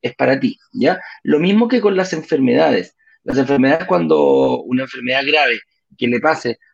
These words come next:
a tu tía que vive en el sur, que no, no, no, da-, eso, eso da exactamente lo mismo. Distinto es que a tu marido le venga un infarto, que a tu hijo sufra alguna enfermedad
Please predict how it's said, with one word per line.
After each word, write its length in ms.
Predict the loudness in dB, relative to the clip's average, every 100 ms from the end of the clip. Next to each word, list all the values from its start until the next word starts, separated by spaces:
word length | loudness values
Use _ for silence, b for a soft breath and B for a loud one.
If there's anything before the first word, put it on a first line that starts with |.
| _
a 80 | -2
tu 160 | 0 0
tía 320 | 2 2 2
que 100 | 2
vive 220 | 2 4
en 80 | 4
el 120 | 2
sur, 400 | 0 0 2 2
que 100 | 0 2
no, 360 | 4 4 2 0 -2 _ _ _ _ -8
no, 320 | -2 0 0 -4 _ _ _
no, 260 | -2 0 0
da-, 180 | 0 2
eso, 360 | 2 2 2 2
eso 180 | 4 2
da 80 |
exactamente 460 | 2 0 0 0 0
lo 80 | 2
mismo. 260 | 2 0 -4 _ _
Distinto 600 | -10 -10 -4 -2 2 2
es 280 | 4 0 -4 _ _
que 100 | -12
a 40 | -8
tu 100 | -8
marido 440 | -2 0 2 4
le 140 | 4
venga 840 | 4 2 2 2 4 4 4 2 2
un 540 | 2 0 0 0 2
infarto, 560 | 0 0 -2 0 -2 -2 b b
que 120 | -4
a 40 | 0
tu 100 | 2
hijo 360 | 0 0 0
sufra 420 | 0 -4 -4 -2 0
alguna 300 | 0 0 -2
enfermedad 520 | -4 -4 0 0